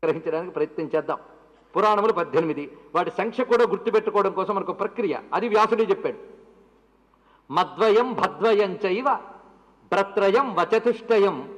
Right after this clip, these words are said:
అనాపలింగ కూస్కాని పురాణాన్ని పృథక్ పృథక్. పురాణాలు గుర్తుపెట్టుకోవడానికి చెప్పిన లెక్క అండి ఇది.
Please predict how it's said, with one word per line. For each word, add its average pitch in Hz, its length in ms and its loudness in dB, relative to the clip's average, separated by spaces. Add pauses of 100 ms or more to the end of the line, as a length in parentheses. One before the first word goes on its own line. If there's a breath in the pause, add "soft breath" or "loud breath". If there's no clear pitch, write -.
(340)
అనాపలింగ 202 800 2
కూస్కాని 190 880 -2 (280)
పురాణాన్ని 196 580 2
పృథక్ - 480 -4
పృథక్. - 360 -6 (760)
పురాణాలు 214 360 4
గుర్తుపెట్టుకోవడానికి 202 800 0
చెప్పిన 196 180 0
లెక్క 170 260 -2
అండి 143 160 -2
ఇది. 104 200 -10